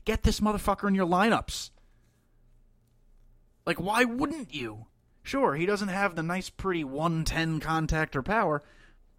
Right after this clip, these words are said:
but he's the most balanced hitter among available outfield options right now.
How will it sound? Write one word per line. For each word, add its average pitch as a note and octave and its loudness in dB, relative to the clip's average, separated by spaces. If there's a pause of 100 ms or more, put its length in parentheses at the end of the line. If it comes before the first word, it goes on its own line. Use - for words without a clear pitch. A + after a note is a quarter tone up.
(140)
but F3 -2
he's A3+ -2 (440)
the G#3+ 6
most G3+ 0
balanced G3 0
hitter C#3 0 (1000)
among D#3 4
available E3 0
outfield D3+ 0
options B2 -2
right A#2 -10
now. G#2+ -10